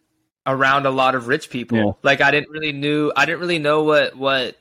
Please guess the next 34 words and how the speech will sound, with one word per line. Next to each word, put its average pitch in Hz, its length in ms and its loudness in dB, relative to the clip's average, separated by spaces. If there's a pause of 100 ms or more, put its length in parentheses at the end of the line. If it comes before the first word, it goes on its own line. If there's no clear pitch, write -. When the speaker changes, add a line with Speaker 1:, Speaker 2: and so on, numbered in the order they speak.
(340)
Speaker 1:
it 131 120 -6
was 131 200 -6
like 131 280 -2
to 131 120 -8
be 131 220 -8
rich 120 440 -8
or 127 180 0
have, 131 300 2
like, 127 280 -2
money. 123 340 -6
You 123 140 -10
know, 123 100 -4
like, 131 160 -4
my 127 100 -2
parents 131 320 -2
worked 139 140 -4
their 123 100 0
ass 131 300 -2
off 127 180 -2
for 120 140 -2
us 127 220 -4
to, 127 140 -10
to - 220 -10
get 123 200 -4
what, 123 260 -8
you 127 80 -6
know, 120 240 -6 (500)
what 135 140 2
we 123 80 0
could, 156 260 2
but 135 140 0
it 127 100 0
wasn't, 131 380 -2
like, 123 480 -4